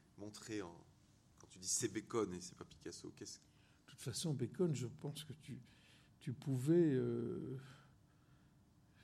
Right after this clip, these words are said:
Speaker 2: j'ai fait des milliers de photos, mais j'aurais pu en faire dix mille.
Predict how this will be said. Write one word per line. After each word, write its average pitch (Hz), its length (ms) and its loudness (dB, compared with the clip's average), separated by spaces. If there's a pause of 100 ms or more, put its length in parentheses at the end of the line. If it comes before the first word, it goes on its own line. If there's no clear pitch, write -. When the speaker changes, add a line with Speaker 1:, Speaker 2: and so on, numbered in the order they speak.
(500)
Speaker 2:
j'ai 131 220 0
fait 170 180 6
des 147 200 8
milliers 160 480 8
de 180 80 2
photos, 160 360 0
mais 139 100 2
j'aurais 123 260 0
pu 135 160 -2
en 120 80 -2
faire 123 180 -6
dix 143 220 2
mille. 165 360 6